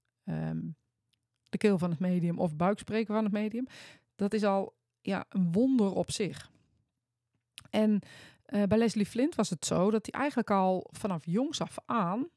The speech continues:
eh, ook zonder ectoplasma stemmen om hem heen had. En ook dat, eh,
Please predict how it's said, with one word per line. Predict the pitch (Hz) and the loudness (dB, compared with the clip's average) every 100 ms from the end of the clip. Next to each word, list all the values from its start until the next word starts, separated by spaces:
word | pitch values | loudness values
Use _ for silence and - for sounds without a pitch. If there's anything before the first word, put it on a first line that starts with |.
| _ | _
eh, | - 185 175 | -6 -6 -2
ook | 208 226 - - - | 0 0 -2 -12 -8
zonder | 165 208 269 302 | -2 2 2 2
ectoplasma | - 202 - 190 233 254 247 240 | -2 -4 -6 -2 -2 0 -2 -2
stemmen | - - 220 180 | -8 -2 0 2
om | 165 175 | 0 0
hem | 170 | 2
heen | 170 175 175 | 2 2 2
had. | 160 160 - - - - | 0 -4 -8 -16 -20 -12
En | - - | -8 0
ook | 226 262 | 2 2
dat, | - 190 285 - - - | 0 0 0 -6 -20 -16
eh, | - 185 196 | -4 0 0